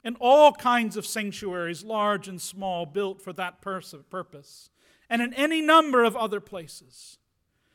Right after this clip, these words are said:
And in every case, what the apostle is saying is that that worship, when it has happened, has been a real participation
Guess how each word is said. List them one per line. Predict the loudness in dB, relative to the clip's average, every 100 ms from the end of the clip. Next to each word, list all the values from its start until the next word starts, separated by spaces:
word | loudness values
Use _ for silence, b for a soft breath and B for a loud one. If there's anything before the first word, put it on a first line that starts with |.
| b b b
And | 0
in | 0 -2
every | 0 0 0 -4 -6
case, | -6 -4 -2 -4
what | -6 -6
the | -6
apostle | -8 -2 0 0 -4 -6
is |
saying | -6 -6 -2 -2 -2 -2
is | -4
that | -2 -4 B B B
that | -2 2 2 0
worship, | -4 -4 -4 -4 -6 -6
when | -6 -4
it | -2
has | -2 -2
happened, | -2 -2 -2 -6 -8 B B
has | -8
been | -2 0
a | 0
real | 0 0 2 2 0
participation | -2 -4 -4 -4 -6 -2 -2 -2 -2 -4 -4